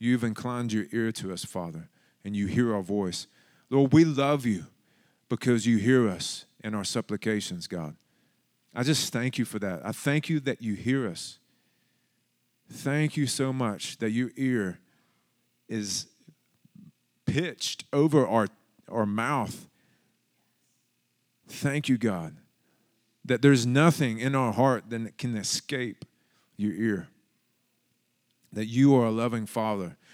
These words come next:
that you are so intentional, you are so in tune with our heart. You know every thought from afar.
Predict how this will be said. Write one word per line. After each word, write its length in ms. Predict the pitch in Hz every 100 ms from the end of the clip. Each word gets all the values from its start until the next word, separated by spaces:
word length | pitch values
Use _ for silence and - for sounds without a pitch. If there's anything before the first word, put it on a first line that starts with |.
| - -
that 100 | 104
you 180 | 113 127
are 60 |
so 320 | 110 - 135 139
intentional, 760 | 127 - 147 143 117 107 101 _ - -
you 180 | 127 120
are 60 |
so 500 | 107 - 135 143 147
in 220 | 135 135
tune 420 | 120 - 156 151 143
with 120 | 120
our 140 | 110
heart. 320 | 95 127 107 - - _
You 260 | 131 151 165
know 260 | 165 160
every 500 | - 151 156 139 151
thought 520 | 127 - 156 143 117 _ _ _
from 240 | - 156
afar. 580 | 120 - - 170 110 -